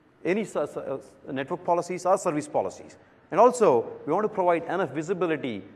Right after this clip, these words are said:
into that V M to V M traffic. As you can see, the orange dot in the picture is the traffic between those two V Ms, but it might never reach the physical si-, switch.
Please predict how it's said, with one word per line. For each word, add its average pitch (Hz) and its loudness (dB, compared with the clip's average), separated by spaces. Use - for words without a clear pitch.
into 143 -2
that 135 2
V 131 -2
M 127 -2
to 127 -2
V 113 -2
M 101 -6
traffic. - -6
As 156 2
you 165 -2
can 180 -4
see, 208 -6
the 156 -2
orange 175 2
dot 123 2
in 147 -4
the 147 -4
picture 127 -2
is 147 -2
the 131 -2
traffic 185 0
between 143 -2
those 135 -2
two 190 -4
V 127 -4
Ms, 127 -8
but 170 4
it 165 -2
might 180 -2
never 214 6
reach 170 0
the 165 -6
physical 147 -2
si-, - -8
switch. - -6